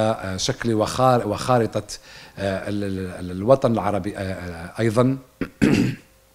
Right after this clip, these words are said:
وهو ما يجعل اليوم، آه، كل دعوة نحو، آه، يعني، آه، آه، نحو، نحو، آه، تغليب الحلول السياسية ونحو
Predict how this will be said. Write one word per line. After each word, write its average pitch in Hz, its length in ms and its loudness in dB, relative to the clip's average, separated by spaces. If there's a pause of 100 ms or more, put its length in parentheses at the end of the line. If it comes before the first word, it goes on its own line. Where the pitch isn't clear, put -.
(960)
وهو 123 220 8
ما 120 100 6
يجعل 113 340 4
اليوم، 110 440 4
آه، 87 340 -8
كل 123 380 4
دعوة 107 640 2
نحو، 101 360 0 (640)
آه، 92 460 0
يعني، 101 720 0
آه، 82 840 -14 (800)
آه، - 260 -14
نحو، 95 340 -6
نحو، 104 320 0
آه، 92 600 0
تغليب 113 440 4
الحلول 110 360 2
السياسية 110 760 0
ونحو 104 640 2